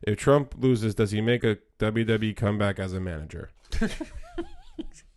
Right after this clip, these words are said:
Speaker 2: He's got nothing else to do.
Speaker 1: As, as much as it'd be funny to see Donald Trump come back to W W E and,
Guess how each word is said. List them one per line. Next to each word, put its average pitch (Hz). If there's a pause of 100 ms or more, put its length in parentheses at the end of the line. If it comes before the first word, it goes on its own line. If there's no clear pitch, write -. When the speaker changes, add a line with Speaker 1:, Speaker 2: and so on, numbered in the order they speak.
(220)
Speaker 2:
He's -
got 113
nothing 113
else 104
to -
do. -
Speaker 1:
As, 147
as 156
much 240
as 180
it'd 147
be 123
funny 123
to 110
see 113
Donald 107
Trump 104
come 101
back 104
to 95
W 101
W 98
E 101
and, 95